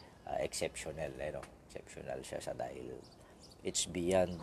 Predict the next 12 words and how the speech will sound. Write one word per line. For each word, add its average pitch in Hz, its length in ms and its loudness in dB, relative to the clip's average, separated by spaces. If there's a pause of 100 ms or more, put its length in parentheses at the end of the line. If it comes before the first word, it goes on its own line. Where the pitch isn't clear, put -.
(120)
uh, 62 320 4
yung 90 260 2
paninindigan 90 800 4
niya 85 100 6
kasi 90 320 2
mas, - 320 -4 (240)
para 69 240 6
mas 78 240 -4
matibay 78 560 2
pa 101 160 2 (960)
sa - 80 -6
isang 85 240 -2